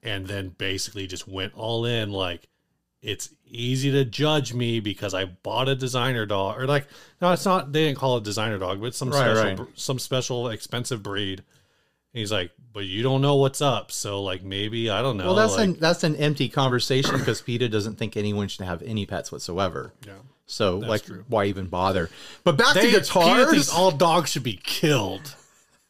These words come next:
Speaker 2: They, they kill every animal that they collect. So there you go. Um, <laughs>
Speaker 1: Anyway.
Speaker 2: welcome to the Guitar Anti-peta Podcast.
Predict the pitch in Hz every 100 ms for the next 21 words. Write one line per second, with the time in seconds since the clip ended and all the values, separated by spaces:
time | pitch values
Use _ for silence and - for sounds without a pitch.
0 | _ - 165 - _ - - - - -
1 | 120 - 156 156 160 175 180 185 180 175
2 | 175 170 175 185 175 220 170 - - -
3 | 139 127 123 123 127 139 151 156 180 156
4 | - - 180 190 190 190 - - - -
5 | - - 269 - 311 - 320 - - 277
6 | - 165 196 165 131 110 101 95 240 240
7 | 196 160 135 135 - 180 180 170 147 139
8 | - 151 147 - 143 139 - - - 127
9 | 175 175 - - - - 233 - -